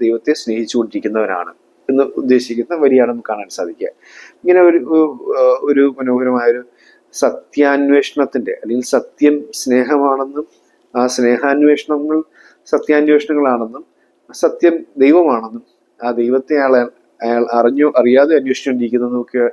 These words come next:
ഉള്ള മനോഹരമായ ഒരു വാക്യമാണ് നമുക്ക് ഇവിടെ വായിച്ചെടുക്കാൻ സാധിക്കുക. സെന്റ് തെരേസ ബെനഡിക്റ്റ് of Cross അഥവാ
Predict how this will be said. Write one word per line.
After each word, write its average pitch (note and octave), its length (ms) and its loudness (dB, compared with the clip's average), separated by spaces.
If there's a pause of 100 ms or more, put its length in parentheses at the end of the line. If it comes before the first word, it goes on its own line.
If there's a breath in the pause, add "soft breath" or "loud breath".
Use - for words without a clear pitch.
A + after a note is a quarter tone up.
(360 soft breath)
ഉള്ള B2+ 100 4
മനോഹരമായ A#2+ 460 2
ഒരു A#2+ 60 2
വാക്യമാണ് G#2+ 420 0
നമുക്ക് G2+ 280 -4 (460 soft breath)
ഇവിടെ A2 320 2
വായിച്ചെടുക്കാൻ G#2 520 -2
സാധിക്കുക. F2+ 460 -6 (1040 loud breath)
സെന്റ് B2 220 -2
തെരേസ C#3 320 2
ബെനഡിക്റ്റ് B2+ 400 -2
of A#2+ 60 -2
Cross - 480 -4
അഥവാ A2+ 200 0